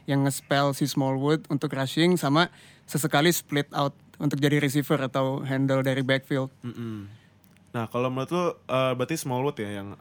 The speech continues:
Speaker 1: Smallwood emang
Speaker 2: lead ya?
Speaker 1: diganti, menggantikan Ajayi kalau
Speaker 2: Hmm.
Speaker 1: dilihat dari attempt-nya dia lawan Giants.
Speaker 2: Kalau Bro Agi,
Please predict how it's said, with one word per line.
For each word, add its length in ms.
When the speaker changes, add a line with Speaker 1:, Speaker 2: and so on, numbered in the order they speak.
Speaker 1:
Smallwood 480
emang 320
Speaker 2:
lead 160
ya? 80
Speaker 1:
diganti, 640
menggantikan 640
Ajayi 400
kalau 160
Speaker 2:
Hmm. 80
Speaker 1:
dilihat 160
dari 160
attempt-nya 400
dia 160
lawan 160
Giants. 400
Speaker 2:
Kalau 160
Bro 160
Agi, 240